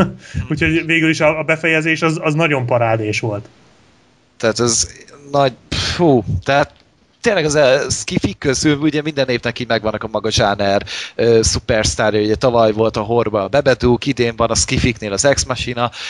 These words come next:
Speaker 2: és ugye most a rendező is megint kapott egy nagyon nagy lehetőséget, ugye most valami nagyobb költségvetésű ilyen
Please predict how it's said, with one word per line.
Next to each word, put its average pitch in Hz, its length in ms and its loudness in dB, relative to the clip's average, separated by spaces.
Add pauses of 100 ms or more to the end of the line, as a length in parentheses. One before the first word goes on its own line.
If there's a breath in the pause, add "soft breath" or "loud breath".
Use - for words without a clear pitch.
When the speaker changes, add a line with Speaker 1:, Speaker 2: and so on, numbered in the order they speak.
Speaker 2:
és 120 160 0
ugye 143 140 2
most 143 220 -2
a - 20 2
rendező 143 380 2
is 135 160 2 (520)
megint 135 320 -2
kapott 120 320 -4
egy 117 100 0
nagyon 107 220 0
nagy 104 160 -2
lehetőséget, 104 640 0
ugye 110 140 2
most 110 180 -2
valami 117 260 -2
nagyobb 120 240 2
költségvetésű 107 800 0
ilyen 110 200 0